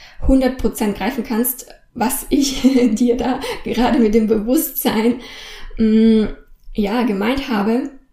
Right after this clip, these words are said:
möchte ich, dass du im Hinterkopf behältst, dass alle Emotionen ihre Daseinsberechtigung haben.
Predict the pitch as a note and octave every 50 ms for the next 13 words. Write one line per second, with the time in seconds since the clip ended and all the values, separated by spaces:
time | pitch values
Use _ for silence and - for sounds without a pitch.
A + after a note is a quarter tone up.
0 | _ - A3 A#3+ - - A#3 B3+ - A#3+ B3 B3+ - A3 A3 A#3+ C#4 B3+ C4 -
1 | - - - - - - - - A3 A#3+ A3+ G3+ G#3+ A3 - - A#3+ - - -
2 | A3+ B3 C4 C4 B3 A3+ G3+ G3+ - - - A3 G3+ G#3+ A3 A3+ G3+ - - G#3+
3 | - G#3+ G3 - G3+ G#3 G#3 G3+ G3 G3 - - - G#3+ - F#3 - - - -
4 | - G#3+ A3+ - - G#3+ G#3 G#3+ A3+ A#3+ C4+ C4+